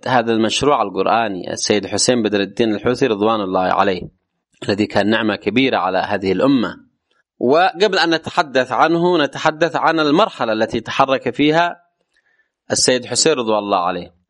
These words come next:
عندما نستذكر المرحلة التي بدأ فيها السيد حسين تحركه وصدع فيها بالحق، نجد أنها المرحلة التي استفحل فيها الشر وهاج فيها الطغيان، وتحركت كل قوى الكفر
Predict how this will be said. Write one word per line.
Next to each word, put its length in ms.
عندما 280
نستذكر 500
المرحلة 480
التي 180
بدأ 340
فيها 180
السيد 320
حسين 460
تحركه 580
وصدع 560
فيها 280
بالحق، 460
نجد 280
أنها 300
المرحلة 600
التي 220
استفحل 600
فيها 240
الشر 320
وهاج 340
فيها 260
الطغيان، 680
وتحركت 760
كل 300
قوى 320
الكفر 440